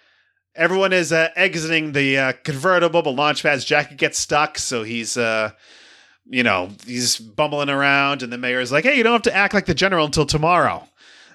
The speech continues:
<laughs> "Everyone's been rehearsing for weeks," he says, and then Launchpad pulls his coat out of the door and goes flying, and the mayor says, "Looks like you've been rehearsing too."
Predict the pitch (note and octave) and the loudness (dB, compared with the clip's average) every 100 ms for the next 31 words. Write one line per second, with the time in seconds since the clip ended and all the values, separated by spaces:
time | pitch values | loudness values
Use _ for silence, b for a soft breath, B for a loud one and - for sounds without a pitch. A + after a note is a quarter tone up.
0 | B B B B B B B B B _ | B B B B B B B B B _
1 | _ B B B C#3 F3 A3+ A#3+ G#3 G#3+ | _ B B B -4 0 2 2 0 0
2 | G#3 G#3 G3 F#3 F3+ F#3+ E3+ - B2 - | 2 2 0 0 0 2 0 0 -2 0
3 | G#2+ F2+ - - C#3+ D#3+ D#3 E3 E3+ - | 0 0 -4 -4 0 0 2 2 2 0
4 | E3+ D#3 - E3 D3 C3+ - E3 D#3 D#3 | 2 0 2 0 0 -6 0 4 6 4
5 | D3+ C3 C#3+ C#3+ C#3 A#2+ B2 - D3 D3 | 2 2 4 6 4 2 0 -2 2 4
6 | C#3+ C#3+ B2 B2 B2 A#2 C3+ A#2 C3+ C#3 | 4 4 0 0 0 0 -2 -2 -2 -2
7 | A#2 E3+ D3+ A#2 A2+ B2 A2+ A2 - F3 | -2 -2 -2 -2 0 0 0 -6 -4 -2
8 | A#2 | -2